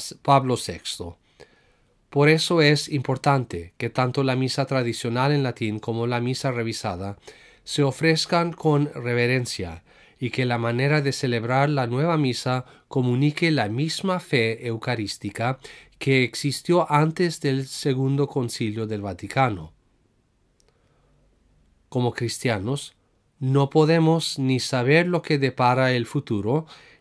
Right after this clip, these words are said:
ni ver cómo o cuándo se resolverán estas situaciones relacionadas con la Sagrada Liturgia. Mientras tanto,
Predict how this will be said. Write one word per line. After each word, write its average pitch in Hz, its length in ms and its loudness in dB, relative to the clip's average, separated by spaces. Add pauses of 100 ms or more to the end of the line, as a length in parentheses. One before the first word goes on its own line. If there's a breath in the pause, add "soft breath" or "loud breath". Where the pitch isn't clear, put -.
ni 135 200 2
ver 160 300 4
cómo 170 640 4
o - 160 -4
cuándo 135 500 2
se 131 220 -2
resolverán 120 840 -2
estas 131 440 -4
situaciones 127 880 -4
relacionadas 110 880 -4 (240 loud breath)
con 123 200 -2
la 127 100 0
Sagrada 123 540 -2
Liturgia. 107 680 -8 (880 soft breath)
Mientras 131 440 -2
tanto, 101 500 -4